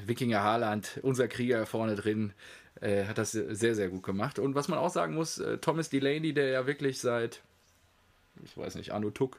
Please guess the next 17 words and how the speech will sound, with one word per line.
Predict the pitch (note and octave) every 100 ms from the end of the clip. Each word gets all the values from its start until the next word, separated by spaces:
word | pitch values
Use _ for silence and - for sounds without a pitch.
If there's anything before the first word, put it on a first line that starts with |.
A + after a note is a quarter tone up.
| -
<laughs> | - A#2+ - - - - - -
Herbst | - C3 C3+
letzten | C3 B2+ -
Jahres | B2+ B2+ C3+
kein | B2+ A#2+
Spiel | -
mehr | C#3 A#2+
gemacht | A2+ A2 A2+
hat, | B2+ - - - - -
äh, | - A2+ A2+
hat | C3+
das | D3
auch | G3
sehr | D3 G#2
gut | G2+
gemacht. | F#2 - - -
Also | A#2 A#2+ B2+ A#2+